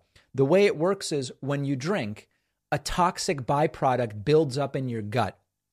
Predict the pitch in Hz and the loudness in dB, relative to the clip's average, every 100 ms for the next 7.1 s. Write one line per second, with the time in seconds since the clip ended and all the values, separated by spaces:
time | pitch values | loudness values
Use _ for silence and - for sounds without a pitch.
0 | - 131 127 143 147 - 143 127 131 120 | -6 -2 0 2 2 2 -6 -2 -2 -2
1 | 120 113 104 127 110 104 101 98 92 117 | 0 -2 0 0 0 -2 -2 -6 -6 -6
2 | 87 82 _ - - - 110 156 185 185 | -6 -8 _ -20 -20 -8 0 2 4 4
3 | 170 165 175 165 - 147 120 139 - 123 | 6 4 2 -4 -6 -6 -4 -4 -6 -6
4 | 127 - 147 165 139 127 104 104 107 - | -8 -6 -4 -2 -2 -2 -4 -6 -6 -6
5 | 117 120 131 147 147 110 131 131 123 110 | -6 -2 0 0 -2 -4 -2 -2 -2 -4
6 | 117 127 110 110 113 - 110 90 90 92 | -4 -6 -4 -2 -2 -6 -6 -6 -6 -10
7 | - | -12